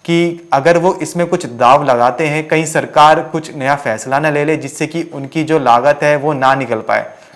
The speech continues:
और दूसरा सरकार सोया खली का आयात भी कर रही है। ऐसे में आपको क्या लगता है, सोयाबीन का बाजार आगे जाके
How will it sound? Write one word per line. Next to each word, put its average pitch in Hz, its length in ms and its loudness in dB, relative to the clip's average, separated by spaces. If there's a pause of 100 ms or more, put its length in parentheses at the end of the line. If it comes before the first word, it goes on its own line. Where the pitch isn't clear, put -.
(160)
और 139 100 2
दूसरा 175 300 2
सरकार 180 640 2
सोया 151 220 -2
खली 156 240 -2
का 170 180 2
आयात 120 260 2
भी 131 140 -6
कर 135 160 -2
रही 127 200 -4
है। 113 240 -6 (440)
ऐसे 143 300 0
में 196 100 4
आपको 175 220 2
क्या 160 200 4
लगता 117 360 -4
है, 101 160 -8 (1300)
सोयाबीन 170 520 2
का 185 140 4
बाजार 135 640 4
आगे 139 300 2
जाके 151 500 0